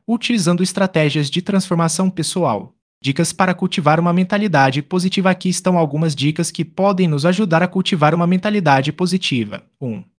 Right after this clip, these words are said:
Escreva uma lista de gratidão. Todos os dias, escrevamos três coisas pelas quais somos gratos.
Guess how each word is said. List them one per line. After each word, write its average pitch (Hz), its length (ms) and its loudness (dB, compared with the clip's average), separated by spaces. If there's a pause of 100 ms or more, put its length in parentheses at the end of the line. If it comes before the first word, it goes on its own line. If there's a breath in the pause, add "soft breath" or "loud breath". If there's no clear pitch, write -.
(200)
Escreva 196 380 2
uma 202 120 4
lista 156 300 0
de 147 100 0
gratidão. 135 600 2 (160)
Todos 175 280 0
os 160 140 2
dias, 131 500 -2 (100)
escrevamos 175 540 2
três 226 320 0
coisas 190 340 2
pelas 185 300 0
quais 156 240 2
somos 180 260 0
gratos. 135 680 -2